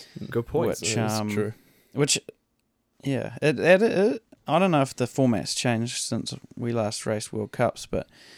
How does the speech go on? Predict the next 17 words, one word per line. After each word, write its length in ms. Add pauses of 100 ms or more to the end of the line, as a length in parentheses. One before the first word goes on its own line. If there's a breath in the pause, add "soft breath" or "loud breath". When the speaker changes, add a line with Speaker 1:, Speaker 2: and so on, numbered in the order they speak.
(440 loud breath)
Speaker 2:
yeah, 140
it 40
was 140
a, 180
it 80
was 140
a 40
lot, 200 (280)
it's 120
a 40
lot 180
harder 600
when 240
you 240
are 80
not 260
protected 640